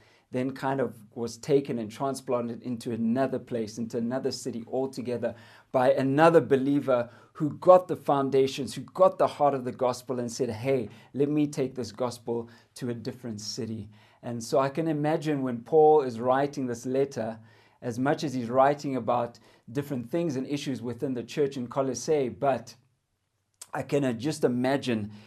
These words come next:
just the, you know, just the pri-, the pride, I guess, you know, and just saying, "Man, the gospel,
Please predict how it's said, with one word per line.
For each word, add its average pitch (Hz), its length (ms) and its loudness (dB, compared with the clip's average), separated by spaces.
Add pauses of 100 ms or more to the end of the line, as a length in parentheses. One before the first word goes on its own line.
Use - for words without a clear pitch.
(280)
just 156 420 -4
the, 117 380 4 (720)
you 170 140 4
know, 214 100 6
just 208 220 0
the 165 80 2
pri-, 160 600 6
the 135 120 -2
pride, 156 720 6 (240)
I 127 100 -6
guess, 131 380 -4
you 131 260 -4
know, 135 80 0
and 131 140 -2
just 143 260 -4
saying, 143 380 0
"Man, 156 340 -2
the 131 80 -4
gospel, 139 720 2